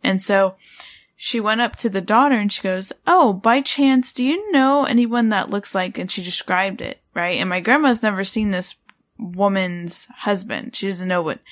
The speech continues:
and so she described exactly, and, um, the, the daughter said, "Oh, that's my dad."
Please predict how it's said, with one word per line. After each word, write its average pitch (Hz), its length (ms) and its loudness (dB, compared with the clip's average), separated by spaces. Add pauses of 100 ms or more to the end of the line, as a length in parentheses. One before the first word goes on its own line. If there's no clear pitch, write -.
(520)
and 185 360 2
so 208 120 -2
she 202 160 -4
described 214 640 4
exactly, 190 720 -2 (440)
and, 185 760 2 (340)
um, 175 560 -2 (1400)
the, 165 440 0 (160)
the 190 140 -6
daughter 190 320 2
said, 190 320 -4
"Oh, 277 300 2
that's 214 340 0
my 202 160 2
dad." 185 640 -2